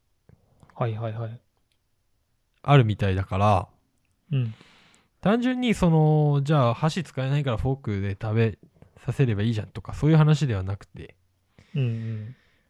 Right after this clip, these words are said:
Speaker 2: 彼らってある程度敷居の高さを楽しみたいっていうかさ、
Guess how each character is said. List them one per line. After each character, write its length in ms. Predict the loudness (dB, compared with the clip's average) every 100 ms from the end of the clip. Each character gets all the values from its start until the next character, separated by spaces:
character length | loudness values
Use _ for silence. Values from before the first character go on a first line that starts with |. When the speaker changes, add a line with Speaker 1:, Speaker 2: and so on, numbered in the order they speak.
| -20 _ -16 -16 _
Speaker 2:
彼 220 | 2 6
ら 120 | 6
っ 40 | 4
て 140 | 2
あ 80 | 0
る 80 | 2
程 200 | 2 4
度 240 | 4 4
敷 280 | 0 -2 2
居 40 |
の 100 | 2
高 360 | 2 0 4 2
さ 280 | 4 2 4
を 120 | 2
楽 260 | 0 0 0
し 180 | 0 2
み 160 | 2 4
た 160 | 4
い 60 | 4
っ 40 |
て 200 | -2 -10
い 20 |
う 40 | -6
か 180 | 0 0
さ、 180 | -2